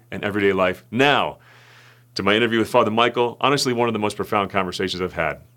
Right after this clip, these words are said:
There's some really practical, accessible stuff and some really deep, mystical stuff about sharing your faith with the world. A priest walks into a bar.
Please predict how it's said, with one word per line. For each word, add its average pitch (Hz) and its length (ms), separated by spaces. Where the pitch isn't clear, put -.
There's 101 160
some 95 240
really 117 280
practical, 120 460
accessible 113 400
stuff 113 300
and - 100
some 107 200
really 113 340
deep, 147 220
mystical 107 560
stuff - 480
about 95 360
sharing 135 440
your 117 80
faith 110 400
with 101 100
the 98 80
world. 101 460
A - 40
priest 92 280
walks 82 220
into 90 160
a - 20
bar. - 320